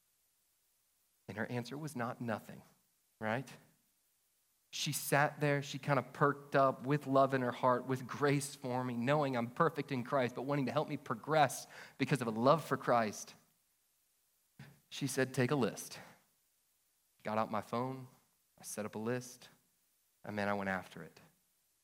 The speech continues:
She went through everything from, "Hey, how you care for our dog. Our dog sheds a ton and that hair goes everywhere."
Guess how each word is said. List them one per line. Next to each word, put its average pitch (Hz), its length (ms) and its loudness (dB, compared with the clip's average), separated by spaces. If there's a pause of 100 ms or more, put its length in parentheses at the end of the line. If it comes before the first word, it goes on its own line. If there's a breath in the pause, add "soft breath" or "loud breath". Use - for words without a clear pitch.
(220)
She - 140 -4
went 123 140 0
through 127 140 -4
everything 127 460 2
from, 101 160 -10
"Hey, 117 220 -2
how 117 120 0
you 123 140 -2
care 120 180 -4
for 117 180 -6
our 107 100 -4
dog. 107 360 -4
Our 101 60 -12
dog 107 260 -6
sheds 120 300 -6
a 113 40 -4
ton 110 360 -4
and 101 80 -10
that 107 100 -6
hair 110 180 -4
goes 101 200 -10
everywhere." 92 400 -12